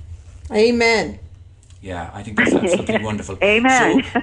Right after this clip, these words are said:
Speaker 2: so
Speaker 3: Yes.
Speaker 2: will you give your contact details, Penny, so people can get in touch with you?
Speaker 3: Um, th-,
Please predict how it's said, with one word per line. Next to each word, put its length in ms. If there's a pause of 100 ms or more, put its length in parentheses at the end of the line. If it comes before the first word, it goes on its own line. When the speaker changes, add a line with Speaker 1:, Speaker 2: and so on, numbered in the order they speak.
Speaker 2:
so 180
Speaker 3:
Yes. 240
Speaker 2:
will 60
you 220
give 240
your 240
contact 560
details, 520
Penny, 340
so 200
people 300
can 200
get 160
in 100
touch 280
with 160
you? 100 (1200)
Speaker 3:
Um, 380
th-, 200